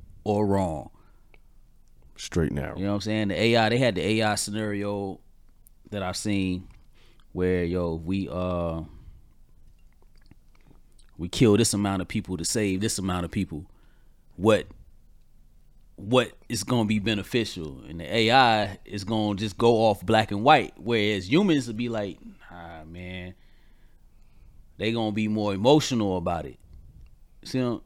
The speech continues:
Speaker 2: Yeah, I feel you.
Speaker 1: I'm not expressing it the right way. I don't have a, I'm at a loss for words with the, uh, example, but you see what I'm saying.
Speaker 2: I know exactly what you're saying.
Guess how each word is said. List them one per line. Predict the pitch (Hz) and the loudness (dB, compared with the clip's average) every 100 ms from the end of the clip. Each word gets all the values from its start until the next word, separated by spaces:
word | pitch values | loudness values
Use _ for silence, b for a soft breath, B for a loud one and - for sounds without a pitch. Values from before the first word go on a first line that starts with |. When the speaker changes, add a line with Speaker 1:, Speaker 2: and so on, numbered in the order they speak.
| - | -10
Speaker 2:
Yeah, | 90 101 95 | -4 -2 -2
I | |
feel | 117 107 | -2 -4
you. | 123 - - - - - - | -4 -10 -20 -20 -20 -20 -8
Speaker 1:
I'm | 131 | 2
not | 156 101 | 4 4
expressing | - 151 127 113 | 4 6 6 4
it | 98 | 2
the | |
right | 101 98 92 | 2 2 2
way. | 92 90 | 0 0
I | |
don't | 101 104 | 0 0
have | 104 90 | -2 -2
a, | 85 73 - b b b b b b b b b b - - - - - - - - | -6 -10 -18 b b b b b b b b b b -20 -20 -20 -20 -20 -20 -20 -14
I'm | 101 | -8
at | 98 | -6
a | |
loss | 82 92 - | -2 -2 -4
for | 82 | -6
words | 95 95 85 | -2 -2 -4
with | 87 | -10
the, | 87 78 | -8 -10
uh, | 87 82 | -8 -10
example, | 69 78 85 98 87 78 | -10 -8 -4 -2 -2 -6
but | 80 80 67 - | -4 -6 -8 -14
you | 95 | -12
see | 120 107 | -8 -8
what | 82 | -8
I'm | 71 | -10
saying. | 64 60 - | -14 -10 -6
Speaker 2:
I | |
know | 92 73 | -2 -2
exactly | 80 82 - | -2 -4 -6
what | - | -14
you're | - | -14
saying. | - | -14